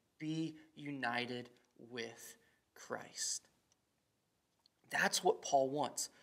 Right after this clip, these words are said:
And Paul has done this through going into difficult places and starting new churches. And Paul wants to verbally share the mystery of Christ. And that phrasing may be familiar if you remember back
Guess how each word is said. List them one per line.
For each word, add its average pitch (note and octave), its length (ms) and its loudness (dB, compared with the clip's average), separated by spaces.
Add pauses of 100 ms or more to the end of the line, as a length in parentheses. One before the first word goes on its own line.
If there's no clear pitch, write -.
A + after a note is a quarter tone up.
(200)
And D#3+ 140 0
Paul A#3 380 12 (140)
has F#3 200 12
done F3+ 300 12
this F3 200 12
through E3 160 4
going F3 420 8
into F3 220 6
difficult F3+ 680 4
places F3 420 -2 (160)
and E3 160 2
starting D3 640 8
new C#3 240 0 (220)
churches. E3+ 540 2 (260)
And F3 100 6
Paul A#3+ 220 12
wants A#3 240 10
to G3 100 10
verbally A3 680 8
share D3 480 2 (220)
the F3 80 6
mystery E3+ 540 6
of D3 180 4
Christ. - 400 4
And F3 100 8
that - 180 8
phrasing G3 540 6 (200)
may F3+ 200 12
be G3 180 4
familiar F#3+ 540 6
if E3+ 140 6
you G#3 120 4
remember F#3 440 6
back D#3 520 0